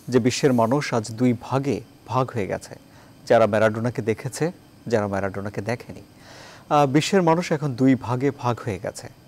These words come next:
যারা ম্যারাডোনাকে ভালোবেসেছে তার খেলার জন্যে, যারা ম্যারাডোনাকে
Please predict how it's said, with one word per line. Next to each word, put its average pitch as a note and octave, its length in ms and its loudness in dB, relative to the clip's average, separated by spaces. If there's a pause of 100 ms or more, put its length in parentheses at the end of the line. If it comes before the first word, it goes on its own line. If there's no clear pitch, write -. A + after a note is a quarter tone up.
(120)
যারা A2 200 4
ম্যারাডোনাকে A2+ 800 0
ভালোবেসেছে A2+ 720 -4
তার A2 180 2
খেলার A2 300 0
জন্যে, B2+ 300 -2 (680)
যারা A2 200 4
ম্যারাডোনাকে G#2+ 720 0